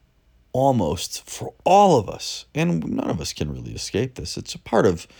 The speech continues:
it's a part of being a subjective human being with a consciousness, right? All of those connotations,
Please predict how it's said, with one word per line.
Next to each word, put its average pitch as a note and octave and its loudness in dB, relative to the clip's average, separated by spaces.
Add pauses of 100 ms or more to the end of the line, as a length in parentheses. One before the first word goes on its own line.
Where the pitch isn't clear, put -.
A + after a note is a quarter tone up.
(260)
it's - -6
a - -2
part E3+ 4
of G#2 2
being C3+ 4
a G2+ 4
subjective G#2 0
human G#2+ 2
being A2+ 2
with G#2+ 0
a - -8
consciousness, - -8
right? - -6 (580)
All G3+ 6
of D3 6
those A2 6
connotations, F2 0